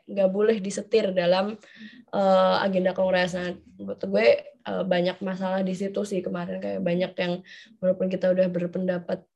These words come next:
sesuai dengan ini, banyak senator yang masih bingung gitu waktu agenda tuh masih menentukan apakah,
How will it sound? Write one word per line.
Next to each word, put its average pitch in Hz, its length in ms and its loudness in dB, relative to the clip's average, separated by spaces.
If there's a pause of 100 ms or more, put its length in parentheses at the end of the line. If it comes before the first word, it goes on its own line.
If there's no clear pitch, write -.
(140)
sesuai 185 380 -2
dengan 175 180 0
ini, 214 240 0
banyak 196 240 2
senator 202 400 -4
yang 208 140 -2 (180)
masih 208 440 -8 (800)
bingung 254 480 8
gitu 208 160 2
waktu 196 320 -2
agenda 190 240 2
tuh 240 120 -2
masih 220 240 -2
menentukan 214 520 -4
apakah, 196 560 -6